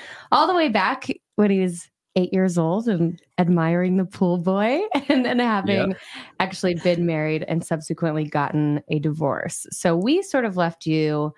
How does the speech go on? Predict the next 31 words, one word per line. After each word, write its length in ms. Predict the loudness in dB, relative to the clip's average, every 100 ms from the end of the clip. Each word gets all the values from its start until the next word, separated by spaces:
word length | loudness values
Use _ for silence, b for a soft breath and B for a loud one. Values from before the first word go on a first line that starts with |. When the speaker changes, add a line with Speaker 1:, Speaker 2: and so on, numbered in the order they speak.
| B B B
Speaker 1:
on 140 | 0 0
the 60 |
tail 320 | 0 0 0 2
end 180 | 0
of 100 | 0
a 40 | -2
journey 420 | -2 0 0 0
of 240 | -2 -4
self-discovery 880 | -6 -2 -2 -2 -6 -2 -2 0 -2
where 160 | 0 -2
you've 220 | -2 0
lost 260 | -2 -2 -4
both 180 | -4
of 80 | -2
your 120 | -4
parents, 600 | -4 -2 -2 -2 -4 -8 -18 _ _ _ _ _
you've 160 | -2 2
gotten 280 | 0 0 -2
a 60 |
divorce, 640 | -2 -2 -2 -2 -4 -8 -12 -4
and 180 | 0 2
then 160 | 2 2
you 120 | 0
have 180 | -2 -4
sort 200 | -4 -4
of 120 | -4
come 240 | -2 0
into 320 | 2 -2 -2
your 240 | -2 -2 -4
true 760 | -6 -2 0 2 2 0 -2 -6 _ _ _ _ -2
identity 800 | -2 0 0 0 -2 0 -2